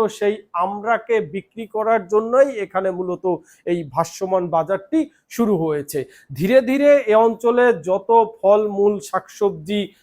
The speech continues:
বা যা কিছুই দৈনন্দিন, আহ, জীবনযাপনের জন্য প্রয়োজন, সবকিছুই এখন এই ভাসমান পেয়ারার বাজারে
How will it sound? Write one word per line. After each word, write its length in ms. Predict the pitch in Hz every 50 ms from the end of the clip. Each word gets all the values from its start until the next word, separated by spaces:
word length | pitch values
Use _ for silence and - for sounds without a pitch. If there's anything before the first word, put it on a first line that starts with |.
| _ -
বা 120 | 160 180 180 170 143
যা 160 | 185 196 220 254
কিছুই 500 | 247 - 247 240 240 - - 247 247 240
দৈনন্দিন, 600 | 226 165 196 196 202 202 208 208 - 214 214 208 208 202
আহ, 160 | 180 170 165
জীবনযাপনের 840 | 143 156 185 175 202 208 202 180 185 180 175 185 202 196 202 190 -
জন্য 260 | 190 190 202 208 202
প্রয়োজন, 480 | 208 196 202 202 208 208 269 302 330 302 _ _ _ _
সবকিছুই 720 | - - 233 226 240 _ - 254 247 - - 240 240 240 220
এখন 400 | 185 180 180 - 214 208 208 202 - -
এই 180 | 185 185 190 175 143 139
ভাসমান 520 | 160 165 160 - - 196 196 202 196 190
পেয়ারার 440 | 180 - 180 180 175 175 175 175 180
বাজারে 400 | 170 185 180 165 202 226 262 285